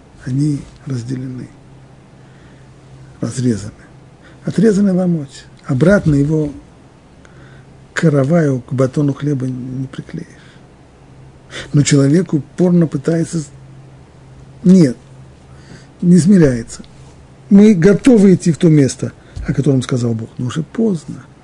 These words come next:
Вчера вечером надо было быть готовым. А сегодня уже поздно. Нет, мы готовы идти в то место, ибо мы согрешили», и сказал Моше, «Зачем вы приступаете мне в веление Бога? В этом вы не преуспеете». Не только что уже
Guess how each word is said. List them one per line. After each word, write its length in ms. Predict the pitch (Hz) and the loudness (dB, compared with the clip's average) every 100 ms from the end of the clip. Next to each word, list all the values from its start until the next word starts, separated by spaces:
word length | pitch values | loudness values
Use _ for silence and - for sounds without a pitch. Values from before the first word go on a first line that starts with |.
| _ - - - | _ -20 -20 -20
Вчера 360 | - - 196 208 | -10 -4 -2 2
вечером 400 | 240 156 147 123 | 0 0 -4 -4
надо 180 | 117 117 | -6 -8
было 220 | 120 117 | -12 -14
быть 220 | 120 120 | -14 -18
готовым. 380 | 120 - - - - - - - - - - - - - - - - - - - - - | -20 -20 -20 -20 -20 -20 -20 -20 -20 -20 -20 -20 -20 -20 -20 -20 -20 -20 -20 -20 -14 -10
А 60 | |
сегодня 380 | 117 143 147 151 | -6 -2 -2 -2
уже 180 | 143 160 | -4 -6
поздно. 380 | - - 131 - - - - - - - - - - - - - | -8 -10 -12 -18 -20 -20 -20 -20 -20 -20 -20 -20 -20 -20 -20 2
Нет, 420 | 190 226 220 175 | 6 8 6 6
мы 120 | 180 | 4
готовы 440 | 170 190 226 208 190 | 6 4 4 4 4
идти 180 | 156 185 | 2 0
в 40 | |
то 100 | 202 | 2
место, 320 | 185 196 - | 2 2 0
ибо 200 | 190 175 | 2 6
мы 140 | 190 202 | 6 4
согрешили», 500 | 190 185 180 196 185 | 2 0 2 2 0
и 20 | |
сказал 340 | - 180 190 | 0 2 2
Моше, 240 | 185 180 180 - - - | 2 0 -6 -12 -12 -4
«Зачем 280 | 131 180 | 0 4
вы 80 | 170 | 2
приступаете 540 | 160 165 160 180 170 180 | 2 -4 -2 -2 0 0
мне 260 | 175 180 - - - | 0 -2 -8 -20 -14
в 100 | 156 | -10
веление 440 | 143 170 175 165 165 | -2 2 2 2 2
Бога? 400 | 165 151 110 107 - - - | 0 -4 -8 -16 -20 -20 -8
В 60 | 156 | -4
этом 180 | 170 175 | 0 2
вы 80 | |
не 120 | 165 165 | 2 0
преуспеете». 800 | 190 175 - 220 190 113 - - - - _ - - | -2 -6 -4 -6 -6 -6 -14 -20 -20 -20 _ -20 -8
Не 80 | 151 | -2
только 260 | 139 269 220 | 2 4 2
что 180 | - 185 | 0 0
уже 260 | 143 135 | 2 -2